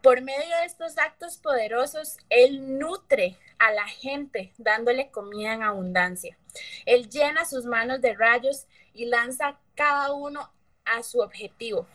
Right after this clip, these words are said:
El trueno declara su presencia y la tormenta anuncia su enojo. Entonces, lo que me parece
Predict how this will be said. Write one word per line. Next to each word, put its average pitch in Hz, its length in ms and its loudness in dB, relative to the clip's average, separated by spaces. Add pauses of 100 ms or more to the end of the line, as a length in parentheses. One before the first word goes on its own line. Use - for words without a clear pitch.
(320)
El 233 200 0
trueno 247 360 4
declara 233 480 4
su 262 160 -6
presencia 285 680 -2 (420)
y 247 120 -6
la 226 220 2
tormenta 208 600 -4 (180)
anuncia 214 440 -6
su - 180 -6
enojo. 190 400 -6 (360)
Entonces, 240 760 0 (220)
lo 285 180 2
que 302 120 -10
me 262 160 -6
parece 226 460 -4